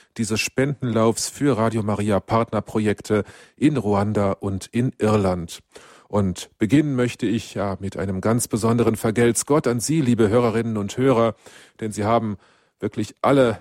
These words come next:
Erwartungen weit übertroffen. Wir haben Stand gestern Nachmittag über sechshunderttausend Euro, sechshundertachttausendundsechsundsechzig Euro haben wir gesammelt für Partnerprojekte in Ruanda und in Irland. Das ist eine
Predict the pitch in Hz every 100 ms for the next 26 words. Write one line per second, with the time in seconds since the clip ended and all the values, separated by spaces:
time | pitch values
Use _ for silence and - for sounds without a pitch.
0 | - 98 104 107 113 107 104 101 95 -
1 | 104 113 127 - 113 110 - - 120 -
2 | 113 107 98 113 110 104 - _ - -
3 | 123 120 120 - 120 - 110 104 104 131
4 | - 123 123 117 113 - 143 135 120 104
5 | - 127 - 135 127 113 - 123 131 113
6 | - 110 131 113 110 98 _ - 127 -
7 | 127 110 - 127 - - 123 127 113 110
8 | 104 120 - 120 113 110 - 107 - -
9 | - _ - 117 135 127 113 113 113 117
10 | 95 113 123 123 - - 127 - 120 -
11 | 107 - 107 104 - 110 101 113 107 101
12 | 117 113 101 113 101 101 - 123 131 117
13 | 110 113 117 113 107 104